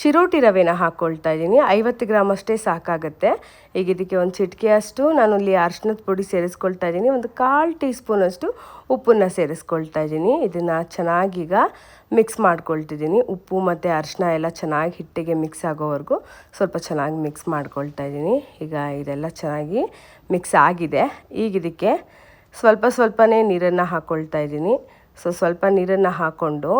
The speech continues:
ಹಿಟ್ಟು ತುಂಬಾನೇ ತೆಳುವು ಆಗ್ಬಾರ್ದು, ಮೀಡಿಯಮ್ ಆಗಿ, ಅಂದ್ರೆ ಒಂದ್ ಸ್ವಲ್ಪ ಮೀಡಿಯಮ್ ಆಗಿರ್ಬೇಕು ಹಿಟ್ಟು, ಅಂದ್ರೆ ಚಪಾತಿ ಹಿಟ್ಟಿನ ಹದಕ್ಕೂ ಇರ್ಬಾರ್ದು, ಇನ್ನು ಸ್ವಲ್ಪ ತೆಳುವಾಗಿರ್ಬೇಕು.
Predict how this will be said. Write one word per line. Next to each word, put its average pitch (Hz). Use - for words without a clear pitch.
ಹಿಟ್ಟು 240
ತುಂಬಾನೇ 277
ತೆಳುವು 208
ಆಗ್ಬಾರ್ದು, 160
ಮೀಡಿಯಮ್ 254
ಆಗಿ, 170
ಅಂದ್ರೆ 240
ಒಂದ್ 262
ಸ್ವಲ್ಪ 226
ಮೀಡಿಯಮ್ 240
ಆಗಿರ್ಬೇಕು 180
ಹಿಟ್ಟು, 160
ಅಂದ್ರೆ 196
ಚಪಾತಿ 226
ಹಿಟ್ಟಿನ 208
ಹದಕ್ಕೂ 190
ಇರ್ಬಾರ್ದು, 160
ಇನ್ನು 247
ಸ್ವಲ್ಪ 294
ತೆಳುವಾಗಿರ್ಬೇಕು. 151